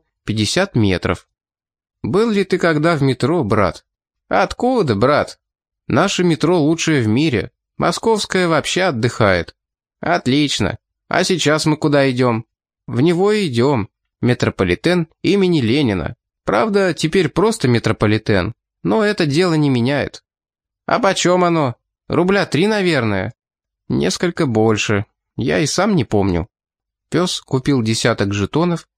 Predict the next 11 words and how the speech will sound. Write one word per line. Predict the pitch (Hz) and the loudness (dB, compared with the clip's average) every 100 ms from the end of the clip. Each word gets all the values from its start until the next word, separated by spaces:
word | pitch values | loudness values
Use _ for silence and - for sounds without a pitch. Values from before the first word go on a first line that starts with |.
| _ - | _ 0
и | |
отдал | 107 101 175 208 | 0 2 0 0
за | 185 | 0
них | 185 175 | 0 -2
сто | - - 165 | -4 -2 0
двадцать | 127 117 - 123 | 2 0 -2 -4
рублей. | 123 120 101 90 - _ _ _ _ _ _ | -2 0 0 0 -2 _ _ _ _ _ _
«По | 123 | 0
двенадцать, | 127 123 123 196 - | 2 2 2 0 -4
что | - 220 202 | -2 0 2
ли?» | 107 - | 0 -4